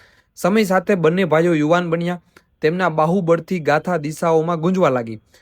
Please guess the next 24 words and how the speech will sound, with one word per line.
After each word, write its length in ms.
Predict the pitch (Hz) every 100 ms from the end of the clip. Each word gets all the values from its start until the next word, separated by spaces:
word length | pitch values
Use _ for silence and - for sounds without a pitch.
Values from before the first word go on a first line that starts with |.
| _ _ -
હિરણ્યાક્ષનો 640 | 139 185 202 196 - 196 185
સ્વભાવ 300 | 156 156 175
ઉગ્ર, 480 | 139 156 165 190 - _ _ 143
યુદ્ધપ્રિય 500 | 180 170 160 175 190 208 -
અને 160 | 143
હિરણ્યકશ્યપનો 840 | 131 160 196 170 170 170 160 156 151
સ્વભાવ 380 | 156 160 139
તીવ્ર 400 | 135 175 180 147 156 _ _ -
અને 140 | 147
શાસનપ્રિય 680 | 175 160 165 170 135 127 117
હતો. 240 | 113 113 - _ _ _
હિરણ્યાક્ષે 480 | 151 214 208 180 196
પોતાના 360 | 160 170 170 165
બળના 520 | 143 151 180 165 160
ઘમંડમાં 600 | 131 143 185 170 135 151 _ _ -
પૃથ્વીને 520 | 180 190 196 160 165
પાતાળમાં 640 | - 147 160 185 175 156
ખેંચી 280 | 135 139 127
લીધી, 300 | 113 113 107 -
જેના 240 | 135 127 127
કારણે 440 | 180 202 160 170
બ્રહ્માંડમાં 720 | 156 147 165 190 180 151 160
અસ્થિરતા 460 | - - 190 156 143
ફેલાઈ. 320 | 139 117